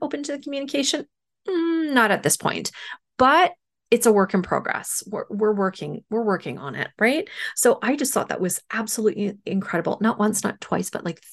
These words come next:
three times she came through. Holy smokes. Then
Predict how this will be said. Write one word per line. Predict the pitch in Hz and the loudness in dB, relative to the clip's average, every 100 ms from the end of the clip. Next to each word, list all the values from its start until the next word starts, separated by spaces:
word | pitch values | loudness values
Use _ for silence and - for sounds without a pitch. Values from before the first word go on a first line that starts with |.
| - | -4
three | 185 190 202 | 2 4 4
times | 196 156 160 185 | 2 0 0 -2
she | 190 | -6
came | - 170 | -4 -6
through. | - 156 151 240 - - _ | -2 2 4 4 -2 -20 _
Holy | - 196 185 | 0 4 6
smokes. | 170 180 139 - - - - - - _ _ _ _ - - - | 4 2 0 -2 -8 -10 -12 -20 -20 _ _ _ _ -20 -12 -2
Then | 196 247 | 2 4